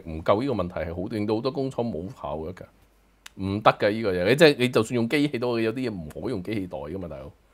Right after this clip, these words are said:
OK，譬如揸車點，你揸貨車點可以用機器代啫？你機去，我話你聽，你，你唔會，我，你唔會夠膽我搵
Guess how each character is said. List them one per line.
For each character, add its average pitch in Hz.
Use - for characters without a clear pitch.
OK， 101
譬 104
如 87
揸 123
車 123
點， 110
你 120
揸 117
貨 107
車 120
點 107
可 117
以 113
用 90
機 107
器 98
代 82
啫？ 82
你 104
機 139
去， 113
我 117
話 117
你 117
聽， 135
你， 113
你 127
唔 95
會， 113
我， 95
你 131
唔 123
會 113
夠 123
膽 127
我 101
搵 117